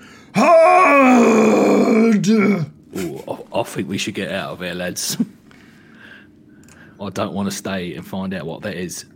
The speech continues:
Speaker 2: You know, screw the money, screw your fifteen percent. I think we should run for our lives here.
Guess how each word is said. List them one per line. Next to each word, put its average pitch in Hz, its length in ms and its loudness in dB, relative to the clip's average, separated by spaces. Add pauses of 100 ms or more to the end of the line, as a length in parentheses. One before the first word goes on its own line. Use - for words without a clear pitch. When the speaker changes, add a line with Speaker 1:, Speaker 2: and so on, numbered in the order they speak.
(160)
Speaker 2:
You 104 100 -10
know, 87 220 -8
screw - 340 -4
the 98 60 -4
money, 95 300 -6 (240)
screw - 260 -2
your 113 140 -2
fifteen 101 440 -8
percent. 95 420 -12 (240)
I - 80 -20
think 104 220 -10
we 101 80 -8
should 98 320 -10
run 101 160 -10
for 104 140 -10
our 95 60 -8
lives 95 340 -10
here. 98 180 -10